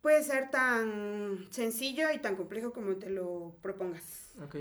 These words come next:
Speaker 2: ¿dirías que del KubeCon te quedas con Service Mesh como el, el
Speaker 1: Service,
Speaker 2: gran
Speaker 1: eh,
Speaker 2: ganancia?
Speaker 1: Service Mesh, ¿sabes qué?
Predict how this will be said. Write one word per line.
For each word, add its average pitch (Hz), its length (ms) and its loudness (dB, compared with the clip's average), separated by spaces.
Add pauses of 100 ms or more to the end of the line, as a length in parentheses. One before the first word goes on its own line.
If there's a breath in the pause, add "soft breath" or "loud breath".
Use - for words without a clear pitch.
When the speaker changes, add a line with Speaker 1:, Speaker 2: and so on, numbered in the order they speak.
(120)
Speaker 2:
¿dirías 165 360 -4
que 170 340 -2
del 135 320 -8
KubeCon 151 440 -6
te 143 120 -10
quedas 135 360 -6
con 127 420 -6
Service 120 340 -10
Mesh 120 200 -10
como 110 240 -10
el, - 60 -2
el 240 120 2
Speaker 1:
Service, 233 360 -4
Speaker 2:
gran 120 220 -4
Speaker 1:
eh, 208 460 -2
Speaker 2:
ganancia? 127 320 4
Speaker 1:
Service 285 200 -4
Mesh, 302 380 0
¿sabes 294 340 0
qué? 226 360 -4